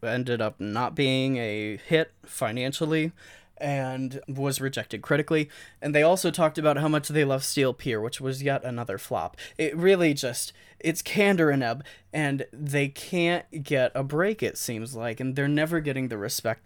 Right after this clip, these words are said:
they're deserving. Fred Ebb spends a decent amount of time talking about how he wants Stephen Sondheim to respect him,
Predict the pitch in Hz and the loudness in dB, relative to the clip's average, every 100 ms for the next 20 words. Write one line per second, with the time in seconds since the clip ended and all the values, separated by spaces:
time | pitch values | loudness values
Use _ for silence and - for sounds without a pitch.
0 | - 104 104 127 123 117 131 139 139 - | -4 -4 -4 -6 -6 -2 -2 -2 -4 -12
1 | - _ _ _ _ _ 147 - - 180 | -20 _ _ _ _ _ -14 0 8 8
2 | 165 131 147 - 147 143 147 143 180 180 | 8 4 2 2 2 2 2 2 4 4
3 | 160 143 135 123 151 127 135 139 139 143 | 4 6 4 2 0 0 0 0 0 -2
4 | 143 127 117 139 135 147 139 143 - - | 0 0 2 2 0 0 0 -2 -2 0
5 | 151 147 143 143 147 143 139 131 117 - | 2 2 2 2 2 0 -2 -4 -4 4
6 | 170 170 - 170 170 | 6 6 4 2 2